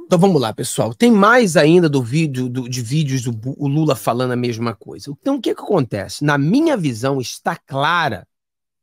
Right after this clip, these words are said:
que o que o Lula está fazendo é que o Lula está sob ameaça.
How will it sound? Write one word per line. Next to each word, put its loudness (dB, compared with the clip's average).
que -2
o -2
que -2
o 0
Lula -2
está -4
fazendo -4
é -6
que -8
o -4
Lula -2
está -8
sob -8
ameaça. -8